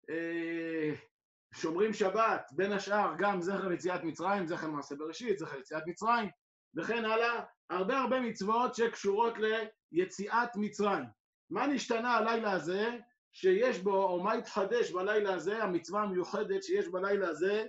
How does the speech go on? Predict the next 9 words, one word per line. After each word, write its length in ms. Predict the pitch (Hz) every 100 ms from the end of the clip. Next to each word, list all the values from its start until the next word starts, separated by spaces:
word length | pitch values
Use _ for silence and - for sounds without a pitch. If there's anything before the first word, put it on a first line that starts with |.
| - _ _ 147
ביציאת 680 | 170 175 180 214 226 214 214 - _ _
מצרים? 640 | 160 170 185 190 226 254 247 _ _ _ _ -
אה, 160 | 175 170 -
א', 220 | 160 208 240
לא 120 | 180 196
בטוח 300 | 214 233 -
שהיא 160 | 233
שונה 320 | - 233 277
באמת. 400 | 269 226 170 127